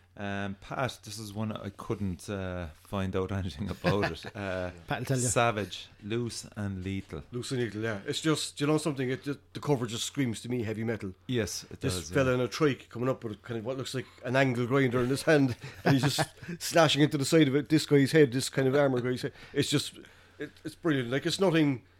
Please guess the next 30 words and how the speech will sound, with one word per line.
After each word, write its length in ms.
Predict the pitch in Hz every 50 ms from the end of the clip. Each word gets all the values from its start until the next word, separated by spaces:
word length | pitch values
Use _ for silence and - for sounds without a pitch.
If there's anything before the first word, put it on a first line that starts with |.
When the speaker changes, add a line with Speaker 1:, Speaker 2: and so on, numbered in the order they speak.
| _ _ _ _ -
Speaker 3:
in 80 | 131
terms 320 | - - 143 139 131 107 131
of, 160 | 127 107 101
you 80 | 120 123
know, 300 | 123 123 120 117 120 92 95 92 _ _ _ _ _ _ -
great 260 | - 131 131 127 123 143
art 220 | 156 156 131 120
or 60 | 120
anything, 180 | 113 113 107 104
but 100 | 117 123
Speaker 1:
Yeah. 60 | 123
Speaker 3:
it 40 | 117
just 180 | 131 123 - -
screams 460 | - - - 156 151 139 127 120 95 104
metal 360 | 127 135 127 - 120 113 107
Speaker 1:
It 60 | 113
Speaker 3:
to, 80 | 131 127
Speaker 1:
does, 280 | 113 101 87 80 - -
yeah, 120 | 87 80
Speaker 3:
you 60 | 82
Speaker 1:
it's 100 | 85 117
a 40 | 120
Speaker 3:
know, 40 | 120
Speaker 1:
great 220 | - 101 98 92 92
example 360 | 85 85 95 92 92 101 104
Speaker 3:
you 60 | 104
know. 60 | 87
Speaker 1:
of 60 | 82 -
it, 80 | 85
yeah. 440 | 87 90 90 92 87 - 95 98 95